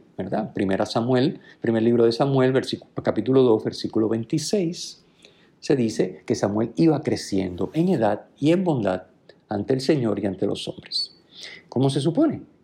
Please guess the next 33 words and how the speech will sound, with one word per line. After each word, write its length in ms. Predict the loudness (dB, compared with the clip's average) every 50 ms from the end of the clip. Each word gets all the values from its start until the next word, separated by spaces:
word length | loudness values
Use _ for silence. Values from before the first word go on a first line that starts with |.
| _ _ _ _ _
Que 80 | -2 0
vayamos 360 | 2 2 2 0 -2 -2 -2
todos 240 | 0 0 0 0 0
creciendo 600 | 0 -2 -2 0 2 2 2 2 0 -4 -4 -8 -14 _ _ _ _ _ _ -20 -20 -20 _ _ _ _ -10
en 100 | -10 -4
todas 260 | 0 2 2 2 2
las 100 | 0 0
virtudes, 540 | 0 -2 0 2 2 4 4 4 2 0 0
en 140 | -2 -2
todos 240 | -2 0 2 2 2
los 120 | 2 2 2
valores, 480 | 2 4 4 4 4 2 2 -2 -4
en 120 | -4 -6 -4
todo 240 | -2 -2 0 0
lo 60 | 0 0
que 80 | 0
es 60 | 2
bueno, 300 | 2 2 2 2 2 -2 -4 -8 -20 _ _ _ _ _ _ _ _ -4
ante 400 | -2 0 0 -2 0 0 0 2
Dios 460 | 2 2 2 0 -2 -4 -10 -18 _ _ -4
y 80 | -2
ante 300 | 0 0 -2 -2 -4 -6
los 240 | -8 -8 -10 -12 -12
hombres. 640 | -14 -16 -18 -20 -20 -18 -14 -12 -12 -12 -12 -16 -18 _ _ _ _ _ _ -18 -16 -16 -14 -14 -14 -14 -16 -16 -14 _ 0
Bien, 340 | 2 2 2 2 -2 -8 -8 -4
eh, 460 | 0 0 2 2 2 2 0 0 0 -2 -4 -10 -14 -12 -6 -2
una 160 | 2 2 2
vez 120 | 2 2
más 160 | 2 2 2
les 140 | 2 0 0
remito 480 | -2 -2 0 0 -2 0 0 -2 -2 -2 -4
al 180 | -4 -2 -2
documento 920 | -2 -2 -2 -4 -4 -2 0 0 0 0 -2 -4 -4 -2 -2 -2 -2 -4